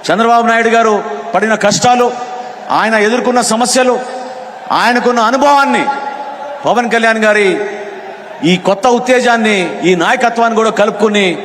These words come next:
రాష్ట్రానికి మంచి రోజులు తీసుకురావాలి. ఖచ్చితంగా ఒక అద్భుతమైన ప్రభుత్వాన్ని మనం స్థాపించబోతున్నాం. రాష్ట్ర ప్రజలకి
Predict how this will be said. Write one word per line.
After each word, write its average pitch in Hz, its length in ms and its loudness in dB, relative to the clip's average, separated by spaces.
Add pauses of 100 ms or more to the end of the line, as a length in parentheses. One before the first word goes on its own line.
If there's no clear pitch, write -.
(240)
రాష్ట్రానికి 190 480 0
మంచి 190 260 0
రోజులు 185 240 2
తీసుకురావాలి. 165 580 2 (600)
ఖచ్చితంగా 254 560 2 (380)
ఒక 170 140 0
అద్భుతమైన 254 480 2
ప్రభుత్వాన్ని 254 520 2
మనం 247 140 2
స్థాపించబోతున్నాం. 233 880 2 (540)
రాష్ట్ర 254 320 2
ప్రజలకి 247 600 2